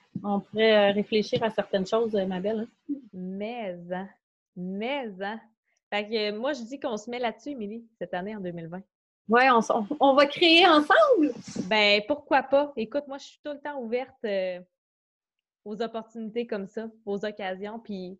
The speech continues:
Speaker 2: je suis comme la rivière.
Speaker 1: Oui, c'est ça.
Speaker 2: Ah!
Speaker 1: À droite,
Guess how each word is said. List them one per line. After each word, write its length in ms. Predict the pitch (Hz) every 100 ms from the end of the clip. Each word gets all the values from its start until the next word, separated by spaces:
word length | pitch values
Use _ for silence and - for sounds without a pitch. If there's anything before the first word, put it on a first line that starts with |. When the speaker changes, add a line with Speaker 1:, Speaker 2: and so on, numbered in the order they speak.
| _
Speaker 2:
je 60 | _
suis 60 | -
comme 160 | 226
la 100 | 233
rivière. 420 | 208 185 190 180 - _ _ _ _ _
Speaker 1:
Oui, 240 | 214 262 302
c'est 120 | 277 -
ça. 160 | 294 294 294 320
Speaker 2:
Ah! 160 | - 262
Speaker 1:
À 40 | 226
droite, 140 | 233